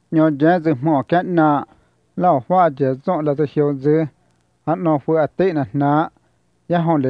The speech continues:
dễ ao na anh dễ. À dọn à dễ ba hồng à quẹt dạ bì rấy. Chà phá hồng ba à dễ à dự hiểu dư. Lá phá mỏ lẽ hồng có ta. Mà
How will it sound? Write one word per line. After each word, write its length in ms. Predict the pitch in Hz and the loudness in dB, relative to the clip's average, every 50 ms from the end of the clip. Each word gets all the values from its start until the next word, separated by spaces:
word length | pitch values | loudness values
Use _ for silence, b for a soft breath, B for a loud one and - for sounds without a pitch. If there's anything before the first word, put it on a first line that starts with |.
| 127 123 | -2 -2
dễ 120 | 135 147 | 0 0
ao 300 | 165 190 - 160 147 147 | 0 2 2 0 0 0
na 160 | 151 147 143 147 | 0 0 0 -2
anh 320 | - 175 175 185 160 151 | -2 -2 -4 -4 -4 -4
dễ. 360 | 131 143 143 147 147 160 170 139 - _ _ _ _ _ _ _ _ _ _ _ _ _ | -2 0 0 0 0 0 -2 -4 -8 _ _ _ _ _ _ _ _ _ _ _ _ _
À 120 | - 147 147 | -8 -6 -6
dọn 220 | 139 160 190 185 | -4 -4 -2 0
à 100 | 165 165 147 143 | 0 -2 -2 -2
dễ 180 | - 143 139 | 0 0 0
ba 140 | 139 165 180 | 0 -2 -4
hồng 200 | 156 143 156 151 | -2 -2 -2 -2
à 100 | 151 147 - _ | -2 -4 -4 _
quẹt 220 | - 160 165 147 | -2 -2 0 0
dạ 100 | 139 143 | 0 -2
bì 260 | 143 165 180 170 156 | -2 0 0 0 0
rấy. 420 | 139 127 127 139 143 147 160 185 - - _ _ _ _ _ _ _ _ | 0 0 0 2 2 2 0 -2 -4 -12 _ _ _ _ _ _ _ _
Chà 100 | - 156 147 139 | -4 -4 0 2
phá 180 | 156 160 156 139 | 2 2 2 2
hồng 280 | - - 170 160 160 165 | 0 0 -2 -2 0 0
ba 80 | 175 180 | 0 0
à 120 | 160 156 139 139 | 0 0 -2 -2
dễ 80 | 143 135 | 0 0
à 120 | 131 135 | 0 0
dự 120 | 135 151 139 - | 0 -2 -2 0
hiểu 200 | 151 147 147 147 | 0 0 0 0
dư. 280 | 139 131 147 147 160 156 131 - _ _ _ _ _ _ _ _ _ _ _ _ _ _ - | 0 2 2 2 2 0 -2 -6 _ _ _ _ _ _ _ _ _ _ _ _ _ _ -6
Lá 180 | 165 175 190 | -2 -2 -2
phá 120 | 185 - 208 170 156 | 0 -2 -2 -2 -2
mỏ 200 | 190 202 180 160 | 0 0 0 2
lẽ 120 | 156 160 | 0 0
hồng 200 | 147 160 160 147 | 0 0 -2 0
có 120 | - 156 151 - _ | -2 -2 -4 -4 _
ta. 320 | - 151 151 156 165 175 160 - _ _ _ _ _ _ _ | 0 2 2 4 2 2 0 -4 _ _ _ _ _ _ _
Mà 80 | 147 | -10